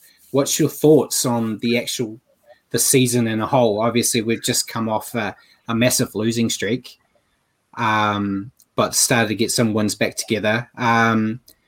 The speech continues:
where do you, do you think that the, uh, <laughs> so, so Simon said, "Who, who's Roger that we keep talking about?" Come on, Simon. Um,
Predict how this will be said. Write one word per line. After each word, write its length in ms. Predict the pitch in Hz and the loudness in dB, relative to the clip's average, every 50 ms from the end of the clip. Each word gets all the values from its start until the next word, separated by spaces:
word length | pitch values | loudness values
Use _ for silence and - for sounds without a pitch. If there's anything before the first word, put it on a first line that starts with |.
| _ _ _ _ _ _ _ _ | _ _ _ _ _ _ _ _
where 180 | - 127 135 147 | 4 6 6 8
do 80 | 151 | 8
you, 300 | 170 170 165 156 143 120 | 6 6 6 6 4 4
do 100 | 131 139 | 4 4
you 80 | 139 139 | 4 4
think 260 | - - 175 165 - - | 4 4 2 2 2 2
that 200 | 151 139 131 139 | 2 2 2 2
the, 220 | 143 135 127 127 | 2 4 4 4
uh, 180 | 120 117 113 113 - - - - | 4 2 0 -4 -8 -12 -14 -10
<laughs> 180 | - 117 104 | -8 -8 -8
so, 340 | - - - - 110 107 117 - - - - - _ | -6 -8 -6 -6 -6 -8 -8 -10 -14 -20 -20 -18 _
so 180 | - - 123 | -8 -6 -4
Simon 380 | 110 - 147 135 135 127 127 120 | -2 0 2 2 4 2 2 0
said, 180 | - 143 123 101 | 0 0 -2 0
"Who, 400 | - 135 139 131 127 123 123 117 - - | 0 2 2 2 2 0 -2 -6 -8 -4
who's 300 | - 135 123 127 120 - | -2 0 0 0 -2 -4
Roger 440 | 117 117 127 120 - 113 107 107 104 | -4 -4 -4 -2 -2 -4 -4 -4 -4
that 120 | 107 104 - | -6 -6 -6
we 80 | 113 | -8
keep 180 | - - 120 117 | -6 -6 -6 -6
talking 180 | - 120 110 98 | -6 -6 -8 -8
about?" 320 | 101 98 104 101 - 139 - - | -8 -8 -8 -8 -8 -8 -8 -6
Come 140 | 127 123 110 | -4 -4 -4
on, 140 | 101 92 87 | -6 -8 -10
Simon. 320 | - 101 95 92 90 95 - _ _ _ _ - 117 123 - _ _ - - _ _ _ _ - - - 180 - | -12 -12 -12 -12 -12 -14 -16 _ _ _ _ -14 -14 -14 -14 _ _ -20 -20 _ _ _ _ -20 -20 -20 -18 -8
Um, 580 | - 131 131 123 117 113 113 110 104 104 123 135 | -2 0 2 4 4 2 2 0 -2 -4 -8 -12